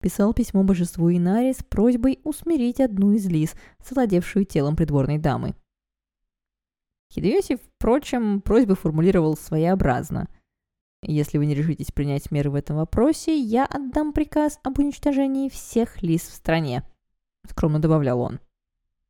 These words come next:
Находящиеся во власти лисы люди, как правило, начинают странно себя вести. В них может проснуться зверский аппетит,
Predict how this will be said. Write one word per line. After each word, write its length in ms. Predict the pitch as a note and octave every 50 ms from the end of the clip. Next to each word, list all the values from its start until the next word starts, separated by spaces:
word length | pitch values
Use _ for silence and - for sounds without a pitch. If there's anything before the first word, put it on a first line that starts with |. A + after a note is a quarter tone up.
| _ _ _ _ _ _ _ _ _ _ _ _ _ _ _ _ _ _ _ _ _ _ _ _ _ _ _ _ _ _ _ _ _
Находящиеся 640 | E3 E3+ - E3 F#3 F#3+ - - F#3 F#3 - F3+
во 80 | F3+ F3+
власти 340 | F3+ F3+ F3+ F3+ - - F3
лисы 300 | F#3 F3 F3 - - F#3+
люди, 420 | A3 C4 D#4+ F#4 F#4 D#4 D#4 D4
как 240 | - A#3 G#3 - -
правило, 300 | - A#3+ C4+ C4+ B3+ A3
начинают 500 | G3+ F#3+ - - E3+ F#3 G#3 G#3 G3+ -
странно 380 | - - E3+ E3+ F3+ F#3 F3 E3+
себя 260 | - - D#3+ F3 E3+
вести. 480 | D#3+ E3+ F3+ - - - D#3 C3+ C#3 - - - _ _ _ _ _ _ _ -
В 180 | - D#3 D#3
них 320 | E3 E3+ E3+ E3+ E3 - -
может 280 | D3+ D3 D#3 D3+ C#3+
проснуться 440 | - D#3 D#3+ - E3+ D#3 - - D3
зверский 480 | C#3+ - - D3 D#3 - - - F#3 F#3
аппетит, 680 | - - E3+ - - - - - C4 D4+ D4 D4 -